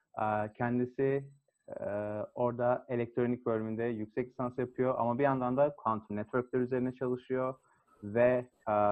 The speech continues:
çok yakın zamanda Q net sim diye bir, e, kuantum network simülatör programı, e, archive'a koydular. Biz de o yüzden hemen oradan ulaşıp bize bu konularda aydınlatabilir mi, bu konularda,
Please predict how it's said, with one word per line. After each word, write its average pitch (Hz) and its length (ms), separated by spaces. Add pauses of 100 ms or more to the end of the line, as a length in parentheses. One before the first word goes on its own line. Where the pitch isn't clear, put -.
(420)
çok 117 220
yakın 113 260
zamanda 110 540
Q 107 220
net 107 140 (120)
sim 107 180
diye 104 200
bir, 104 280 (400)
e, 101 40 (160)
kuantum 113 420
network 107 380
simülatör 107 500 (400)
programı, 113 640 (160)
e, 98 40 (560)
archive'a 113 480 (220)
koydular. 110 580 (440)
Biz 107 120
de 123 40
o 123 80
yüzden 127 200
hemen 135 260
oradan 120 400
ulaşıp 151 400 (380)
bize 117 240
bu 120 80
konularda 117 540
aydınlatabilir 113 680
mi, 123 260 (180)
bu 117 80
konularda, 107 680